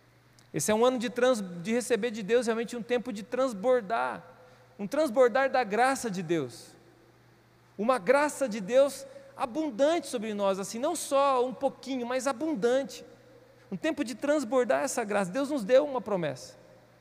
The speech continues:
Deus nos deu promessas. E a Bíblia fala que o Deus, ele dá a promessa, deu a promessa a Abraão, lá em Romanos quatro fala,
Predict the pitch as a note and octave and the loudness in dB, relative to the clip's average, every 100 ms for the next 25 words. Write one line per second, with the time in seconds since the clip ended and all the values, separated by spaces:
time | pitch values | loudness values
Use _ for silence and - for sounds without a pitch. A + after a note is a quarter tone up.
0 | _ _ _ _ _ _ _ _ _ _ | _ _ _ _ _ _ _ _ _ _
1 | _ _ _ _ _ _ _ _ _ D#3+ | _ _ _ _ _ _ _ _ _ 0
2 | C4 B3 B3+ F3 C#4+ D#4 - C4 C4 C4 | 2 2 0 0 -2 -2 2 6 6 6
3 | C4+ B3+ - D3 - - - - - _ | 0 -2 -8 -10 -12 -16 -20 -20 -20 _
4 | _ _ _ _ _ _ _ _ _ _ | _ _ _ _ _ _ _ _ _ _
5 | - F#3 G#3 G#3+ A3+ A#3 A3 G#3 A3 G3 | -4 -2 -2 -2 -2 0 -2 -4 -6 -4
6 | E3+ - - - - - A3 B3 G3 A3 | -4 -10 -20 -20 -20 0 4 4 4 -2
7 | G3+ F3 F#3+ F3 G3+ G3+ G3+ F#3 F#3 A#3 | -2 2 2 2 0 -2 0 2 2 2
8 | - B3+ G3 F#3+ G#3+ G#3+ G3+ F3+ A#3 B3 | -2 -8 -4 0 0 2 0 0 -2 -2
9 | A#3+ G#3+ F#3+ E3+ F3 F3 F#3+ F#3 C#3+ E3 | -2 -2 0 0 0 -2 -2 -4 -4 -2
10 | F3 F3 - G#3 G#3+ - D#3 | -2 -2 -4 -4 -4 -2 -2